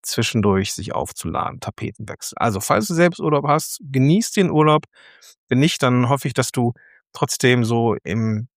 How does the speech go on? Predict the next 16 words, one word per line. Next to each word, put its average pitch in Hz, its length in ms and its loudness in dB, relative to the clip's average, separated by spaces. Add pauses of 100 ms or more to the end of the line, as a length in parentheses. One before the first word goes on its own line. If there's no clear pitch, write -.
(120)
Verlauf 107 600 2
so 104 120 -4
kleine 107 400 0
Inseln 123 380 2
findest, 120 440 0
auf - 140 -6
denen 107 180 2
du 101 300 2
zumindest 113 500 0
kurz - 260 -2
durchatmen 117 600 2
kannst. 107 400 -2
Ich - 260 -12
würd's 107 220 -2
dir 98 180 2
wünschen. 139 360 2